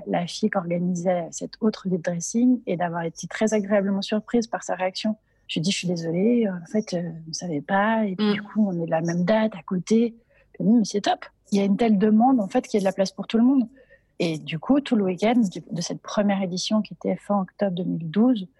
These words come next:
Speaker 1: on s'est renvoyé les clientes, euh, d'un vide dressing à l'autre.
Speaker 2: C'est génial. Ouais, c'est pas de la compétition, du coup. C'est, euh, c'est
Speaker 1: Non,
Speaker 2: vraiment
Speaker 1: pas
Speaker 2: du,
Speaker 1: du tout.
Speaker 2: du partage et de l'échange.
Speaker 1: Pas du tout. Et d'ailleurs, tu vois, Mes Pulls font la manche, c'est un truc, euh,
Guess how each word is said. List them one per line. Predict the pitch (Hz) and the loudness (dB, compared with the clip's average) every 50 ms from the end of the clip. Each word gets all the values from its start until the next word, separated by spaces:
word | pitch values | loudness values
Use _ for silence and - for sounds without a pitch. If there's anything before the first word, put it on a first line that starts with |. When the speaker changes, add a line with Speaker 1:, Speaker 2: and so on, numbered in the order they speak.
| _ - - - _ _ | _ -20 -20 -20 _ _
Speaker 1:
on | - 175 | -4 -2
s'est | - - 175 | -2 -2 0
renvoyé | - 180 165 180 196 220 | 0 0 0 2 2 2
les | 220 208 185 | 2 2 -2
clientes, | - - 185 180 196 214 214 - 180 | -2 -2 0 0 0 0 0 -2 -4
euh, | 170 160 160 156 | -4 -4 -4 -4
d'un | 156 165 | -4 -4
vide | 170 165 170 | -4 -4 -4
dressing | - 170 170 - 220 208 190 | -6 -6 -4 -2 -2 -2 -2
à | 165 | -2
l'autre. | 160 170 - - - - _ _ _ _ _ _ _ | -2 -4 -6 -8 -14 -16 _ _ _ _ _ _ _
Speaker 2:
C'est | _ - - 175 | _ -12 -8 -6
génial. | 170 170 170 165 165 156 - 202 | -6 -4 -2 -2 -2 -2 -2 0
Ouais, | 196 190 | 0 0
c'est | 190 - | -2 0
pas | - 196 | 0 0
de | 175 | 0
la | 175 175 | 0 -2
compétition, | - 170 - 185 175 - 214 220 - 202 185 | -2 -2 -2 -2 -2 0 -2 0 0 0 0
du | 175 170 170 | -2 -4 -4
coup. | - 170 160 | -8 -10 -10
C'est, | - - 180 | -10 -10 -10
euh, | 202 196 190 180 180 180 - | -8 -8 -8 -8 -8 -8 -4
c'est | - 185 | 0 2
Speaker 1:
Non, | 185 190 | 4 4
Speaker 2:
vraiment | 208 208 - | 4 4 2
Speaker 1:
pas | 208 | 2
Speaker 2:
du, | 202 185 | 2 2
Speaker 1:
du | 170 214 175 | 2 2 0
tout. | - - 220 220 202 | 0 0 0 0 0
Speaker 2:
du | 185 190 180 | 0 -4 0
partage | - 190 190 - - 190 190 190 190 | 0 0 0 0 -2 -2 -2 -2 -2
et | |
de | 180 175 | -6 -6
l'échange. | 180 - - 185 185 196 202 - _ _ _ _ _ _ _ _ | -8 -8 -8 -10 -12 -12 -14 -16 _ _ _ _ _ _ _ _
Speaker 1:
Pas | - 220 220 | 2 2 2
du | 196 208 214 | 2 0 -2
tout. | - - 240 247 254 269 - | -2 0 2 2 4 2 2
Et | 208 202 | 2 2
d'ailleurs, | 185 196 190 185 196 208 233 226 - | 4 4 4 4 2 2 0 0 -2
tu | - - - 175 | -8 -10 -4 0
vois, | 196 196 | 0 0
Mes | 208 196 180 170 | 0 0 -2 -4
Pulls | - 202 175 | -4 -6 -4
font | - - 190 | -2 -2 0
la | 185 180 | 0 2
manche, | 185 190 214 220 214 - | 4 4 4 4 2 0
c'est | - - 185 | -2 -6 -8
un | 170 160 | -8 -8
truc, | - - 208 202 - _ - - | -8 -8 -8 -10 -10 _ -4 -2
euh, | 190 175 165 | -2 -2 -2